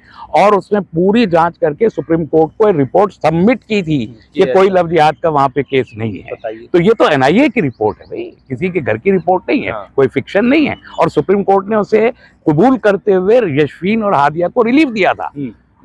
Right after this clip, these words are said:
Speaker 1: और उसको कहा था कि इन्होंने अपनी म-, मर्जी से धर्म परिवर्तन किया है।
Speaker 2: हम्म।
Speaker 1: तो ये stories इस किस्म की चलाना,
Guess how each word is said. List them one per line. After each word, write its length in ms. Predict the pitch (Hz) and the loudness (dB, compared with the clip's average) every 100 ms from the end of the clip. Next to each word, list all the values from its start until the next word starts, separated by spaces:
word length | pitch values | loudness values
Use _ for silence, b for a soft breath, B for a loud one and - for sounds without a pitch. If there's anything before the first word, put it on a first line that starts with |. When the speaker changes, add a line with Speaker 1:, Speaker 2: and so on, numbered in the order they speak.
| 135 | 4
Speaker 1:
और 120 | 180 | 4
उसको 240 | 196 - | 4 0
कहा 240 | 196 185 277 | -2 0 0
था 140 | 247 | 0
कि 100 | 208 | -2
इन्होंने 260 | 196 170 170 | -2 -2 -2
अपनी 180 | 170 175 | -4 -4
म-, 200 | 156 143 | -4 -2
मर्जी 280 | 135 139 165 | -4 -4 -4
से 120 | 147 | -4
धर्म 220 | 139 135 | -2 -2
परिवर्तन 520 | 127 135 127 117 117 110 | -2 -2 -2 -2 -6 -4
किया 240 | 160 156 | 0 0
है। 120 | 92 B B | 0 B B
Speaker 2:
हम्म। 100 | 107 | -4
Speaker 1:
तो 80 | 254 | -4
ये 480 | 151 92 131 262 233 | -4 -4 0 2 0
stories 580 | - 165 175 214 180 170 | -2 -2 0 -4 -6 -10
इस 140 | 143 | -12
किस्म 320 | - 160 180 165 | -12 -10 -8 -6
की 120 | 185 | -6
चलाना, 500 | - 120 120 165 | -4 0 2 2